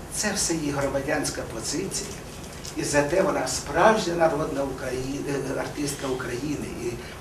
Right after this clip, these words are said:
краса і гордість нашої нації, нашої України, розумієте? Я думаю, що ми будемо пам'ятати завжди її, поки будемо жити. Вона того варта.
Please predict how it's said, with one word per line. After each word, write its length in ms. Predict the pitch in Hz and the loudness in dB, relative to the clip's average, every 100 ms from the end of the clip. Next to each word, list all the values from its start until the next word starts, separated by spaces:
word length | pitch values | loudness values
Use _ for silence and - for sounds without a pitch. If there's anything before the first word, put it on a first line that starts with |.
| - - - | -12 -12 -6
краса 360 | 127 123 147 190 | -2 -2 2 4
і 100 | 165 | 4
гордість 540 | 151 196 180 147 143 | 6 4 4 0 0
нашої 300 | 135 131 123 117 120 | 0 0 -4 -4 -2
нації, 340 | 127 - - | -2 -2 -4
нашої 400 | 135 131 131 127 | -2 -2 -2 -4
України, 540 | 123 127 127 127 113 - - | -4 -4 -4 -4 -6 -6 -10
розумієте? 480 | - 151 143 131 - - - - - - - - - - - 143 | -8 -6 -6 -6 -6 -10 -12 -12 -12 -12 -12 -12 -14 -12 -8 4
Я 120 | 175 | 6
думаю, 340 | 165 151 147 | 6 4 4
що 240 | 143 151 143 | 2 0 2
ми 220 | 151 156 - - - - - - - | 4 4 2 -2 -6 -8 -10 -10 -4
будемо 360 | 147 147 143 127 - - - - - - - - - | -2 2 2 2 -4 -10 -12 -12 -10 -10 -10 -12 -6
пам'ятати 680 | 139 139 151 214 - 165 147 | -4 -2 0 0 0 0 0
завжди 540 | - 175 151 - - | 4 6 6 6 -2
її, 140 | 113 98 - - - - - - - | -6 -6 -10 -10 -10 -8 -10 -10 -6
поки 260 | 143 - 185 | -4 0 2
будемо 340 | 180 175 160 | 4 4 2
жити. 320 | 143 143 120 - - - | 2 2 0 -4 -8 -8
Вона 120 | 135 143 | -6 -4
того 340 | 147 143 151 160 | -2 -2 0 4
варта. 440 | 165 - - | 4 4 -4